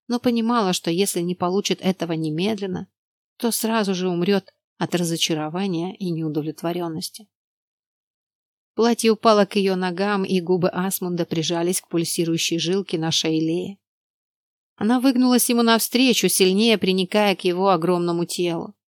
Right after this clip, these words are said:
Поведение ее рук больше не мог контролировать голос рассудка. Они проникли под рубашку и коснулись обнаженной кожи. Почувствовав под пальцами твердые бугры мышц, Лея непроизвольно задрожала.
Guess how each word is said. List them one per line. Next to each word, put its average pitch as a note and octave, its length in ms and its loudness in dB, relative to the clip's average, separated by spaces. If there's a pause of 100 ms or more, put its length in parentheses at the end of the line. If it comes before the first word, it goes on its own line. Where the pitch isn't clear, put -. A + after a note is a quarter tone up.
(1000)
Поведение F#3+ 640 4
ее F#3 320 4
рук A3 280 0
больше F#3+ 400 0
не F#3+ 160 2
мог G#3+ 280 -2
контролировать E3+ 800 0
голос E3 360 -2
рассудка. F#3 640 -6 (300)
Они C#4 260 2
проникли C4 440 4
под G#3 180 4
рубашку G#3+ 480 2
и E3+ 80 2
коснулись F#3 560 0
обнаженной D#3+ 560 -2
кожи. F3 340 -6 (800)
Почувствовав E3 640 -4
под D#3+ 200 -6
пальцами E3+ 440 -4
твердые E3 420 -2
бугры D#3 360 -2
мышц, G3 360 -4
Лея F#3+ 260 0
непроизвольно D#3+ 720 -2
задрожала. D#3+ 760 -8